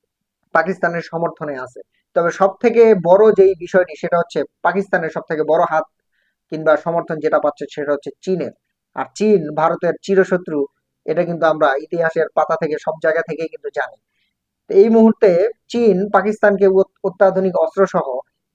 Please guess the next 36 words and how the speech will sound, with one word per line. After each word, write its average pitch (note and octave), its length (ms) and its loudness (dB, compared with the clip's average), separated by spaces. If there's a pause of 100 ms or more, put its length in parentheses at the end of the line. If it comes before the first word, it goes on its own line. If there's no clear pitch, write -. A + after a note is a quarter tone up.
(140)
এবং F3 340 0
বিভিন্ন G3 420 2
গোলা F3+ 360 4
বারুদ F3 260 0
বা E3 120 0
সরঞ্জাম D#3+ 360 -2
কিন্তু D3+ 340 -8
সরবরাহ D3 580 -2
দিচ্ছে। - 300 -18 (500)
এখন C#3+ 200 -6
আমার E3 240 -2
কথা F#3 260 2
হচ্ছে F#3 320 0
যে D3 160 -2
ভারত D3+ 300 -4
যে G3 80 2
পাকিস্তানের E3 500 -4
সাথে - 220 -10
লাগবে, C3+ 500 -4 (460)
আসলে - 240 -8
তার D#3 160 2 (100)
তো F3 60 0
একে D#3+ 220 -2
সমর্থন F3+ 480 -4
নাই। D3 320 -6
আসলে D#3+ 340 -4 (340)
পাকিস্তানের E3 460 -2
সাথে E3+ 220 -6
লাগার D#3 380 0
জন্য F#3 200 0
উপযোগী G3+ 460 -2
কিনা G3 200 0
ভারত, D3+ 260 -2 (400)
এটাই F3 260 0
এখন E3+ 220 -2
কিন্তু D3+ 280 -8